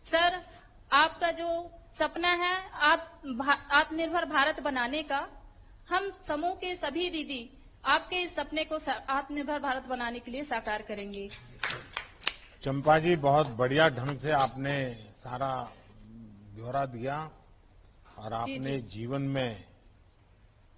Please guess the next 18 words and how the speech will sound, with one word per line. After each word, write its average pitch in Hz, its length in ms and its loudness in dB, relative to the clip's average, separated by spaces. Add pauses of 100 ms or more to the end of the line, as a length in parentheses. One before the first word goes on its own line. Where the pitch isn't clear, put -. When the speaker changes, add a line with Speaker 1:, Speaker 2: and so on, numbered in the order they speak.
(140)
Speaker 2:
आ, 98 40 -18 (1000)
कुछ 147 160 -8
करके 156 380 0
दिखाया 120 440 -2
है। - 280 -14 (840)
चंपा 165 260 -2
जी, 202 100 0
आपने 185 300 2
बताया 165 520 0
कि 202 220 -6
आपने 175 500 -4
कृषि 165 480 -6
संबंधी 165 520 -4
ट्रेनिंग 180 520 0
ली 120 140 0
है। - 320 -12 (920)
Speaker 1:
जी 277 140 -14
सर। 220 200 -18